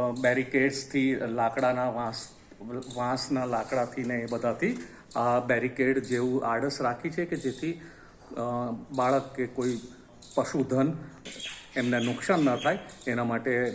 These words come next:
વાંસની લાકડાની આડી બેરિકેડ રાખેલી છે. એ બેરિકેડ ક્રોસ કરીને તમે માધવ વાવમાં જ્યારે પ્રવેશો છો ત્યારે તમને સાનંદ આશ્ચર્ય થશે કે જે અત્યાર સુધીમાં તમે વાવ જોઈ હોય તો એ વાવની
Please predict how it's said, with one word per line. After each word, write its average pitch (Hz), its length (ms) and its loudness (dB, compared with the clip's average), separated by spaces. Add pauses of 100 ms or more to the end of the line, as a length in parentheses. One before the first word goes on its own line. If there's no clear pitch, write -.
વાંસની 120 480 -2
લાકડાની 120 560 -2
આડી 117 540 -2
બેરિકેડ 127 420 2
રાખેલી 110 380 0
છે. 214 200 -6 (680)
એ 139 100 4
બેરિકેડ 135 420 4
ક્રોસ 156 400 0
કરીને 143 360 2
તમે 139 260 0
માધવ 123 440 0
વાવમાં 139 400 4
જ્યારે 131 220 0
પ્રવેશો 143 640 0
છો 110 220 -8 (440)
ત્યારે 151 380 6
તમને 160 540 0
સાનંદ 180 560 4
આશ્ચર્ય 151 460 4
થશે 135 380 -2 (500)
કે 185 360 2 (560)
જે 202 520 6
અત્યાર 196 340 6
સુધીમાં 180 460 2
તમે 175 220 4
વાવ 151 400 4
જોઈ 151 220 4
હોય 156 220 6
તો 165 140 0
એ 156 120 4
વાવની 139 720 2